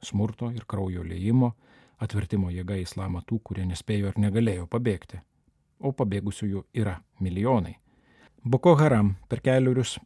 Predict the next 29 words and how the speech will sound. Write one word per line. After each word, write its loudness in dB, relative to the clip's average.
pirmų 6
savo 0
veiklos -2
metų -2
nužudė 4
nuo 6
vienuolikos 4
su -8
puse -2
iki 0
dvylikos 2
su -14
puse -2
tūkstančių 0
krikščionių, 2
įskaitant -2
šimtus 0
mokytojų. 0
Primena 6
įvairių 4
ankstesnių 0
tarptautinių 0
organizacijų, 2
kaip -8
kad -4
Open 0
Doors, 0
surinktus 0
duomenis 4